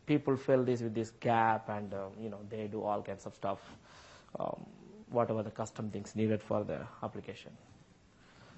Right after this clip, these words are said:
So this is how a s-, three-stage stack creation happens.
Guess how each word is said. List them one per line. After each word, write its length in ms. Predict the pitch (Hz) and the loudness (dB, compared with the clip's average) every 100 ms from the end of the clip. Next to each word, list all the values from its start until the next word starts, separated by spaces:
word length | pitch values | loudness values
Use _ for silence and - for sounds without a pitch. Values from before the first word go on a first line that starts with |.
| - | -20
So 220 | - 170 151 | 0 2 6
this 240 | 180 185 | 6 6
is 140 | 196 | 2
how 480 | - 151 143 135 135 - - - - - - - - - - - | 6 10 12 10 6 -6 -20 -20 -20 -20 -20 -20 -20 -20 -20 -2
a 60 | 123 | -2
s-, 380 | - - - - | -2 -8 -14 -10
three-stage 680 | - 180 180 - 151 143 127 - - - | 0 2 2 6 8 8 6 -2 -12 -16
stack 360 | - - 135 127 | -16 4 6 6
creation 340 | 127 120 - 110 | 2 -2 -2 -6
happens. 460 | 104 - - - | -4 -6 -8 -14